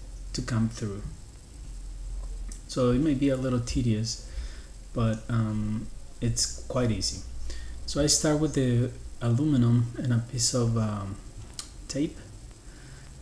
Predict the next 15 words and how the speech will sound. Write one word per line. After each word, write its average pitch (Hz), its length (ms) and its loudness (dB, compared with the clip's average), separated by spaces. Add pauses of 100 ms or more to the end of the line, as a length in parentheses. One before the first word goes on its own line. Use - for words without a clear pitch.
(140)
and 107 600 0
on 117 140 4
the 107 80 2
inside. 120 560 4 (560)
Then 120 180 4
I 113 160 4
go 120 320 4
around 123 540 4 (1000)
and 120 200 4
I 127 100 6
leave 135 200 6
enough 127 560 2
on 120 160 4
the 113 100 4
top 127 520 -2